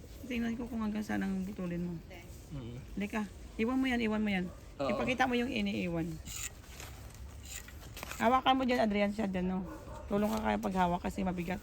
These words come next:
Speaker 1: Yan. Hmm.
Speaker 2: Ayan. Ang puputulin natin, ang kukunin lang natin, guys, is ito. Dito siguro kung kaya natin putulin dito.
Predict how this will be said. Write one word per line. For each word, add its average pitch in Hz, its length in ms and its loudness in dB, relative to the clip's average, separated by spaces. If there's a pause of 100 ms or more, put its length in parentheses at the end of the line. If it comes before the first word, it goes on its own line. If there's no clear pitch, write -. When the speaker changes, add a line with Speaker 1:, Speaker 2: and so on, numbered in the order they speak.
(880)
Speaker 1:
Yan. 170 320 0 (1120)
Hmm. 165 260 -2 (260)
Speaker 2:
Ayan. 110 540 -4 (1600)
Ang 170 100 6
puputulin 196 440 8
natin, 190 240 8
ang 180 80 4
kukunin 175 260 4
lang 170 140 6
natin, 156 240 4
guys, 135 220 4
is 131 180 0
ito. 139 300 4 (720)
Dito 143 240 4
siguro 151 340 8
kung 143 120 4
kaya 139 200 4
natin 143 120 2
putulin 139 380 6
dito. 127 380 4